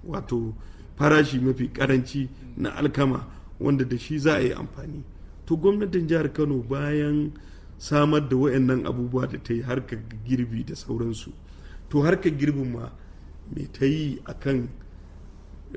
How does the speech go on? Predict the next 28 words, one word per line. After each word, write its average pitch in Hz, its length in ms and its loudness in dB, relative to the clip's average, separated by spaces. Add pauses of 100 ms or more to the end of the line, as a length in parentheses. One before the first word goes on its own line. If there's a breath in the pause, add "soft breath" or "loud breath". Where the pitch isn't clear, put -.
samun 147 520 4
asara 135 440 2
da - 120 -6
ake 131 240 0
yi 127 320 0
ko 123 140 -4
kuma 127 340 -4
in 123 220 0
an 117 140 -2
zo 123 120 -4
wajen 123 260 -2
girbi? 123 340 -2 (440 loud breath)
Sai - 280 -6
ta 139 120 -6
samar 135 680 -2
da - 220 -10 (560 loud breath)
combined 123 460 0
harvesters - 680 -6 (840 loud breath)
masu 147 300 -6
girbi 120 360 -2 (680 loud breath)
wanda 127 680 0 (380 loud breath)
su 170 380 0
da 143 160 -4
su - 220 -2
ake 135 240 2
amfani 117 420 -4
wajen 117 320 -4
girbi 120 380 -6